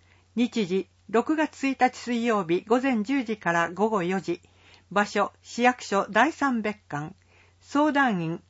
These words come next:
箕面地区人権擁護委員、費用無料。問い合わせ、人権施策室。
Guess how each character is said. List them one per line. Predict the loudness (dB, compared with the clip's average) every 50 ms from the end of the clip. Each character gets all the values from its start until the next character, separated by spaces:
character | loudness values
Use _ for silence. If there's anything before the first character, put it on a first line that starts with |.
| _ _ _ 0
箕 | 2 2 4
面 | 4 4 2 2
地 | -2 -8 -8 -2
区 | 2 2 2 2 0
人 | -4 -4 0 0 0 0
権 | 0 0 2 2 2 2 0 -4
擁 | -2 2 2 4 4 4
護 | 2 2 2 2 2
委 | 2 0
員、 | 0 0 0 -2 -4 -6 -8 _ _ _ -6
費 | 2 4 4
用 | 6 6 4 2 0
無 | -2 -4 -2
料。 | -2 0 0 0 0 -2 -4 -8 _ _ _ _ _ _ _ _ _ _ _ _ _ _ 2
問 | 2 2 4
い | 6 6
合 | 4
わ | 4 4
せ、 | 2 0 0 0
人 | 0 -2 0 0 0
権 | 0 0 0 0 0
施 | -2 -2
策 | -2 -2 0 0 0 -4
室。 | -4 -4 -8 -10 -6 -6 -6 -6